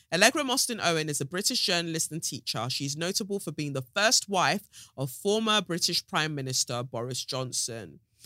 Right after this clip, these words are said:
Uh, Mostyn Owen was born in London to art historian, Christie's education chairman, wow, and William Mostyn Owen, an Italian writer, um, Gaia Servadio. She was raised by her parents alongside her two brothers.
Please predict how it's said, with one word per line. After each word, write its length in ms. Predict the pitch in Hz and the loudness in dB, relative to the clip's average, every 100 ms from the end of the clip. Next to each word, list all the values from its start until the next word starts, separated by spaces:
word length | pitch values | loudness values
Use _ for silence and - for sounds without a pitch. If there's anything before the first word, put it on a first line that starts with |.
| - _ _ - | -20 _ _ 4
Uh, 140 | 180 | 6
Mostyn 340 | 202 240 339 277 | 8 6 6 4
Owen 400 | 202 170 156 175 _ - | 4 4 2 -2 _ -2
was 180 | 151 151 | -2 0
born 240 | 170 202 | 2 2
in 120 | 214 | 2
London 320 | 185 170 156 | 2 2 0
to 120 | 151 175 | -2 0
art 240 | 170 196 - | 2 2 2
historian, 680 | 196 - 160 139 139 135 | 2 2 2 0 0 -2
Christie's 500 | 139 196 - 165 160 - | -4 -2 -2 -2 -6 -6
education 600 | 151 - 180 226 - 185 | -8 -4 -2 0 -2 -2
chairman, 440 | - 139 131 131 | -2 -2 -2 -4
wow, 320 | 120 147 127 - | -4 -2 -4 -4
and 160 | 143 143 | -6 -2
William 300 | 160 156 156 | -2 -2 -2
Mostyn 400 | 139 - 139 123 | 0 -2 -2 -2
Owen, 320 | 147 135 135 | -2 -2 -4
an 140 | 139 131 | -6 -4
Italian 640 | - 147 147 143 143 131 | -4 -4 -2 -4 -4 -4
writer, 600 | 143 143 - 135 131 131 - - - - | -2 -2 -2 -2 -2 -2 -8 -18 -16 -4
um, 560 | 139 135 131 135 139 139 _ _ - - - 147 | 0 0 -2 -6 -8 -12 _ _ -10 -10 -8 0
Gaia 500 | 170 156 156 143 139 - | 4 6 6 4 2 2
Servadio. 1000 | - 151 143 147 135 151 127 98 95 85 - - - | 2 2 0 0 0 0 -4 -6 -8 -12 -16 -10 -2
She 160 | - | 2
was 160 | 156 175 | 4 4
raised 240 | 175 - | 2 4
by 100 | 180 | 4
her 80 | 208 | 2
parents 400 | - 180 151 135 | 2 0 0 0
alongside 400 | 151 143 147 131 | 0 0 0 0
her 100 | 135 | -2
two 220 | 127 196 | -2 -2
brothers. 600 | 170 147 135 131 139 - | -2 -2 -2 -2 -2 -4